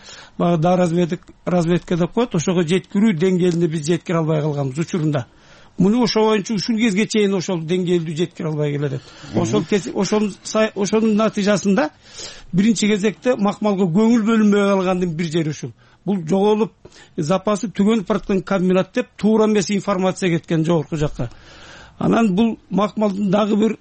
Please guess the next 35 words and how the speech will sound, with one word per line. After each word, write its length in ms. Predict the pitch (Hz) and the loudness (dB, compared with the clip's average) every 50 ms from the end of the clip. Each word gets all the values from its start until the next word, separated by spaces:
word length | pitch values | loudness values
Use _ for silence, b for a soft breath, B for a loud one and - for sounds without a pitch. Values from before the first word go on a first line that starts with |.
| _ _ | _ _
э, 380 | - 185 180 175 180 180 180 170 | -4 -2 0 0 0 0 0 0
ушундай 380 | 175 165 - 220 214 196 208 208 | -2 -4 -4 -2 -2 0 0 0
акыбалга 380 | 185 - - 208 202 196 208 190 | 0 0 0 0 2 2 2 2
келип 260 | 175 220 208 196 - | 2 0 0 -2 -2
калышы, 440 | - 202 202 196 175 - 277 285 277 - B B B B B B B B B B B B B B | -2 0 0 0 0 0 0 -2 -2 -4 B B B B B B B B B B B B B B
мына 200 | B 190 196 202 | B 2 4 4
учурунда 500 | 208 208 - - 220 208 214 190 202 208 | 2 2 0 -2 0 0 0 2 2 2
байкасак, 500 | 175 202 208 - - 220 202 - 311 - | 2 0 0 0 -2 -2 -2 -2 -4 -4
Советтер 420 | - - 190 185 180 - 196 175 160 | 0 0 2 2 0 0 -2 -2 0
Союзунун 380 | - 190 190 180 175 175 175 | 0 0 2 2 2 2 0
учурунда, 440 | 160 - - 165 160 156 147 139 - - - | 0 0 -2 -2 0 0 0 -2 -2 -4 -4
мына 160 | - 175 165 | -2 0 0
Бакыт 340 | 156 156 170 165 - - - | 0 0 -2 -2 -4 -6 -4
мырза 220 | - 202 156 170 180 180 | -2 0 2 2 2 2
өзүңүз 240 | 170 180 170 151 - | 2 2 0 0 -2
да 60 | 196 | -2
көп 220 | 180 151 175 175 - - - - - 117 | 0 2 0 0 -2 -4 -12 -18 -12 -8
аралаштыңыз 600 | - 175 175 180 180 185 170 - - 226 269 302 | -4 -2 0 0 0 0 -2 -2 -2 -2 -2 -2
бул 160 | 254 226 190 | -2 -2 0
жагынан. 320 | 185 180 165 151 147 131 - B B B B B B B B B B B B B B B B B _ - | 0 2 2 0 0 -2 -6 B B B B B B B B B B B B B B B B B _ -2
Жалгыз 480 | 165 143 147 185 196 208 208 196 190 208 | 0 2 2 2 0 -2 -4 -4 -4 -2
эле 160 | 214 214 214 | 0 -2 -2
тиги 260 | - - - 202 214 | -2 -4 -2 0 0
маселе, 540 | 208 202 208 190 - 214 208 202 208 202 202 180 | 2 2 0 0 0 -2 0 0 0 -2 -2 -2
же 120 | 160 196 190 | -2 0 0
ууру 340 | 190 202 208 208 190 202 | 2 2 0 0 0 0
маселелик, 540 | 190 196 196 180 - 208 202 202 196 180 - | 2 0 0 0 -2 -2 -2 -2 -2 -2 -4
же 60 | - | -4
болбосо 180 | 214 175 175 180 | -4 -2 -2 -2
кадр 320 | - - 190 180 180 175 | -2 -2 -2 0 0 0
маселе 360 | 185 185 175 - 190 180 180 190 | 0 0 0 0 0 0 0 2
эмес. 260 | 190 175 - - - - | 2 0 0 -2 -4 -4
Бул 160 | 175 202 170 | -4 -2 0
жерде 300 | 180 208 185 175 214 196 | 0 0 0 0 -2 -4
комплексный 920 | - - - 240 247 196 - 208 208 196 170 - - 202 202 190 190 | -2 -2 -2 -2 -2 -2 -4 -2 -2 -2 -4 -4 -4 -4 -4 -4 -4